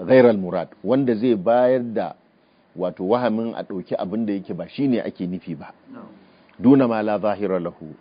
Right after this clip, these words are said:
banda a cikin nassi wanda yake ba shi da zuhuri, kal mujmal, kamar lafazi wanda yake mujmal. Wato idan nassi ya zamanto cewa yana da zahiri,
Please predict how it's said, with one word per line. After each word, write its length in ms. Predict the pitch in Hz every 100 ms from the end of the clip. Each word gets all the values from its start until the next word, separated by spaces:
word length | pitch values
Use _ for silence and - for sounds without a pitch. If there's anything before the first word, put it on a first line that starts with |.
| _
banda 420 | - 85 123 127 78
a 60 |
cikin 420 | 90 - 110 110
nassi 360 | 117 117 - 104
wanda 300 | 95 104 95
yake 180 | 92 92
ba 140 | 92
shi 100 | 90 92
da 100 | 90
zuhuri, 460 | 73 82 92 80 - _ _ -
kal 180 | - 90
mujmal, 460 | 95 104 107 107 92
kamar 220 | 87 95
lafazi 340 | 101 98 87
wanda 220 | 95 95
yake 200 | 87 87
mujmal. 360 | 80 85 73 76 - - - - - - - - - - -
Wato 580 | 90 98 95 101 104 101 - -
idan 320 | 113 107 139 151
nassi 520 | 156 156 - 139 110
ya 80 | 113
zamanto 500 | 110 113 113 98 110
cewa 260 | 101 117 101
yana 200 | 101 90
da 100 | 85
zahiri, 520 | 78 95 90 78